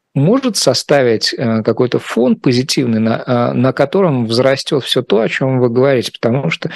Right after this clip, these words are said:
по большому счету, даже какие-то базовые идеи себя являют в немного,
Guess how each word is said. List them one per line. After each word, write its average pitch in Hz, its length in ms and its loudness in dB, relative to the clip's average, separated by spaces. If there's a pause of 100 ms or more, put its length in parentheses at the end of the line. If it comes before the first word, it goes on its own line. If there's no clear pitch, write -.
(240)
по 127 80 0
большому 135 380 2
счету, 143 300 -2
даже 123 460 2
какие-то 127 380 -4
базовые 110 800 0
идеи 156 280 0
себя 135 480 0 (440)
являют 127 680 2
в 117 340 2
немного, 127 500 2